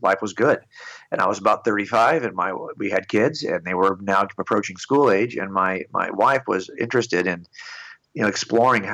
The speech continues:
how do we raise kids. She had been raised in an environment in which she did go to church, but on the eighteen years that we had been together, we really hadn't done much in terms of, you know, we had our kids in,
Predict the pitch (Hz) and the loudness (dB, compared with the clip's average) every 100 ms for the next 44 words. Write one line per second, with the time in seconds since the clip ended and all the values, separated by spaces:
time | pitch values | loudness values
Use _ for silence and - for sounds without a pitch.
0 | - - 123 131 95 101 123 127 - 92 | -4 0 2 2 2 2 2 0 -6 -6
1 | 82 - - 123 120 107 101 98 98 95 | -6 -6 0 0 0 -2 0 0 0 -4
2 | 98 92 92 90 90 95 95 90 95 - | -8 -8 -8 0 2 2 0 -2 -2 -2
3 | 87 - 117 131 95 82 - 80 90 - | -4 0 0 2 0 -2 -4 -2 -2 -4
4 | - 85 - 95 90 82 - 131 - - | -4 -2 -2 -4 -6 -4 -2 -2 -4 -8
5 | 113 110 104 113 98 87 101 95 92 85 | -6 -2 2 2 2 2 2 2 0 -6
6 | 82 117 120 85 - - - - - 120 | -2 0 2 0 -6 -14 -18 -16 0 4
7 | 120 139 151 107 - 110 107 80 80 85 | 4 4 4 2 0 0 0 -2 -8 -8
8 | 80 90 78 - - 80 95 82 80 76 | -6 -4 -4 -6 -14 -6 -4 -4 -6 -8
9 | 76 - 90 80 82 92 90 82 78 - | -8 -8 -4 -2 0 2 2 2 0 2
10 | 104 98 90 | 0 0 -4